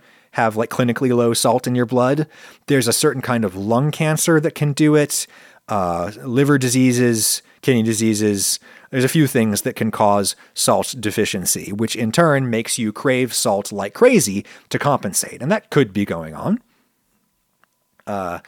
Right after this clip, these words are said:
people who abuse diuretics might be salt deficient. Diuretics are, you know, they're drugs that make you pee a lot. People, like bodybuilders,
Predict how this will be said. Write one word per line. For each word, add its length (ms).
people 340
who 160
abuse 440
diuretics 920
might 240
be 140
salt 340
deficient. 680
Diuretics 500
are, 80
you 60
know, 60
they're 160
drugs 440
that 140
make 240
you 240
pee 260
a 80
lot. 400
People, 500
like 200
bodybuilders, 760